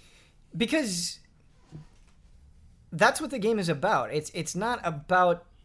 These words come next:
you get to the end, you solve puzzles, you you know, see the boy at the end in his village. But I, I feel like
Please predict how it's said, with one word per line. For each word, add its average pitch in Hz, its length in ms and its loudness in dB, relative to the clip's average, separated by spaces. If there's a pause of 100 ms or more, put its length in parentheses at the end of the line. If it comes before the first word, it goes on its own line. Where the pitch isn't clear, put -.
(1400)
you 190 220 -2
get 208 280 -6
to 220 100 0
the 185 240 -2
end, 135 340 -4
you 156 120 -4
solve 175 600 0 (320)
puzzles, 127 720 -6
you 139 560 -8 (240)
you 127 100 -12
know, 110 220 -12 (220)
see 180 320 -6
the 151 100 -4
boy 147 260 -2
at 135 100 -10
the 135 140 -10
end 131 220 -6
in 120 80 -6
his 117 100 -8
village. 131 480 -6
But 139 220 -6
I, 147 160 -4
I 156 80 -2
feel 220 240 0
like 175 240 0